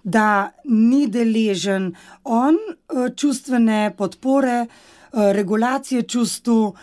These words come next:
em, pomoči pri, eh, spoprijemanju s stresnimi situacijami v življenju, ampak da mora za vse to poskrbeti sam, poleg tega pa poskrbeti še za določene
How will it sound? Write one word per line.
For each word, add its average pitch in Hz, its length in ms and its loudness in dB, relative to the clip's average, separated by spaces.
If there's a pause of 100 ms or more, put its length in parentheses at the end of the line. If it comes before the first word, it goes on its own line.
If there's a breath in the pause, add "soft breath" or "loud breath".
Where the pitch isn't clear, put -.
(220 loud breath)
em, 202 400 0
pomoči 226 520 2
pri, 240 460 0
eh, 240 180 -4
spoprijemanju 220 840 0
s - 60 -6
stresnimi 226 560 0
situacijami 208 640 -4
v 185 40 -2
življenju, 196 540 0 (480 loud breath)
ampak 285 680 0
da 233 380 0 (460 loud breath)
mora 233 300 2
za 214 120 -4
vse 302 260 0
to 294 140 -4
poskrbeti 226 600 -2
sam, 202 400 0 (440 loud breath)
poleg 370 380 0
tega 294 500 0
pa 302 260 -4
poskrbeti 302 720 -2
še - 220 0 (100)
za 294 100 2
določene 277 800 0